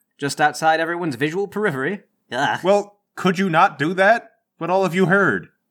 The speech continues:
Speaker 1: Well, I'm up to speed on the necklace, and I saw the whole thing with Alfonso. Very embarrassing.
Speaker 2: So,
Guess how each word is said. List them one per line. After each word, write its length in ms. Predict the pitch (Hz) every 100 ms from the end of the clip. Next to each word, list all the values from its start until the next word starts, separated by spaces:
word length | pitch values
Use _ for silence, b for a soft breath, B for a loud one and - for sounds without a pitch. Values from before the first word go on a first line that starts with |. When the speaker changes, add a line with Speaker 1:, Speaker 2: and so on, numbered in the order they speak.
| -
Speaker 1:
Well, 260 | 175 269
I'm 100 | 226
up 120 | 254 254
to 80 | 208
speed 340 | - 226 226
on 120 | 214
the 80 | 202
necklace, 580 | 165 113 123 170 - - -
and 120 | 151
I 60 | 160
saw 300 | - 220 254
the 120 | 185
whole 300 | 147 233 247
thing 280 | - 214 202
with 140 | 185
Alfonso. 680 | 185 175 180 170 147 104 92
Very 320 | 92 143 165
embarrassing. 680 | 143 123 113 92 - 87 90 _ _
Speaker 2:
So, 560 | - 208 196 185 -